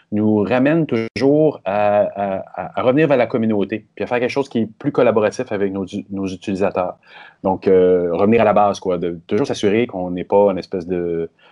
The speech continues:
de faire un trip égocentrique, là, puis de dire « nous et moi, je sais ce qui est bon pour mes utilisateurs », mais de revenir à la base, puis de consulter, puis de parler avec nos utilisateurs.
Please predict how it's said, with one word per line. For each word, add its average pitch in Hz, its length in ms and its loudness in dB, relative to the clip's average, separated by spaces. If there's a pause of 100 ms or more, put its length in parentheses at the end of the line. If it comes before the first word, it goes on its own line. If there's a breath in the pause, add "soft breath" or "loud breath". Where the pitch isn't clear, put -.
(240 soft breath)
de 82 260 -6
faire 101 160 -2
un 92 80 0
trip 117 200 -2
égocentrique, 101 640 -2
là, 104 80 0
puis 92 100 -6
de 85 60 -4
dire « 90 160 -4
nous 117 340 2
et 101 80 -2
moi, 104 300 0
je 101 140 -4
sais 117 320 -4
ce 104 160 -10
qui 107 220 -2
est 95 60 2
bon 110 200 0
pour 107 120 -6
mes 90 140 -6
utilisateurs », 107 500 -6
mais 113 140 -4
de 101 100 -2
revenir 120 380 0
à 123 40 0
la 113 100 0
base, 120 340 -4
puis 101 160 -14
de 104 240 -4 (360 soft breath)
consulter, 107 500 -2
puis 113 80 -18
de 95 80 -2
parler 101 320 0
avec 95 200 -2
nos 90 80 -8
utilisateurs. 87 500 -10